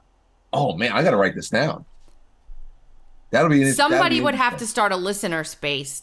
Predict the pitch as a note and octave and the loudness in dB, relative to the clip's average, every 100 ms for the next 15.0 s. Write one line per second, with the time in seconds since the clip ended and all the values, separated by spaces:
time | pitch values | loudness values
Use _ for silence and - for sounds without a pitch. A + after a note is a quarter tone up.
0 | - G3 G3 G#3 F#3 F3 F3 E3 D#3+ D3+ | 0 2 2 -2 -6 -2 -2 -2 -6 -8
1 | - D#3+ D3+ C#3+ C#3 C3+ A2 A#2+ - _ | -6 -6 -6 -8 -8 -6 -6 -8 -16 _
2 | _ G#3 A#3 C3+ G2 G3+ F#3+ A2 - D#2+ | _ 0 2 4 4 4 2 0 -4 -8
3 | F2+ D#2+ - _ _ C3+ E3 D3+ C#3+ C#3+ | -8 -8 -12 _ _ 0 4 4 4 0
4 | C3+ C3+ A#2+ D3+ D3+ B2 C#3+ C#3+ C3+ A#2+ | -2 -2 0 0 0 0 0 -2 -4 0
5 | B2 B2 A2+ - E3 E3+ G#2+ G2+ F2 - | 2 2 -2 -4 -2 -2 -4 -6 -8 -2
6 | C3+ F3+ F3 D#3+ D3+ - B2 G#2+ G2+ G#2+ | 0 0 -4 -6 -6 -8 -6 -6 -8 -8
7 | A2 F#2+ D#2+ _ _ - B3 A#3 C4 A#3 | -8 -8 -10 _ _ -6 -2 0 2 2
8 | A3 B3+ C4+ B3+ - - - - - G#3 | 2 2 2 0 -2 -4 -12 -20 -8 -4
9 | G#3 A#3 B3 A3+ - D#3+ D3 - F3+ F3 | 0 0 0 0 0 0 -2 -2 -4 -4
10 | - A3 A#3 A3+ G#3 G3 - E3 D#3 - | -2 0 0 -2 -6 -6 -4 -2 -4 -8
11 | - - _ _ _ - F3 E3 E3 E3 | -20 -20 _ _ _ -8 -6 -4 -6 -6
12 | F3 - - - C3 C3 - - _ - | -8 -8 -12 -12 -14 -12 -14 -16 _ -6
13 | - G3 F#3 F#3+ A#3 C4+ A3+ A3 G3+ F#3+ | -2 -2 -2 -2 -2 -2 0 0 2 -2
14 | F#3+ E3+ F3+ F3+ F3+ D3 C#3+ B2 C3 | -6 -8 -4 -4 -4 -8 -8 -8 -12